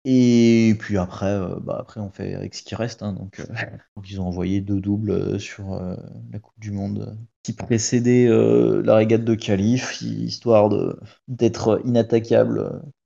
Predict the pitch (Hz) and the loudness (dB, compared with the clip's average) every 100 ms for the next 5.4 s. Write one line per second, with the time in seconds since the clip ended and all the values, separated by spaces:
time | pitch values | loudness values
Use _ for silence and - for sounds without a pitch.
0 | - 135 123 123 117 123 120 - 127 135 | -12 -8 -2 0 0 0 0 0 -2 -2
1 | 160 - - 120 120 117 113 110 110 110 | -4 -10 -6 0 2 2 0 0 0 2
2 | 117 131 117 107 113 110 107 113 120 117 | 2 2 4 4 4 2 0 0 -4 -4
3 | 113 113 117 123 - 113 113 110 113 127 | 0 0 0 -4 -4 -4 -4 -2 -6 -4
4 | 131 110 110 - 117 113 110 110 113 110 | -4 -4 -4 -6 -2 0 0 0 -4 -6
5 | 104 104 139 - | -4 -4 -6 -12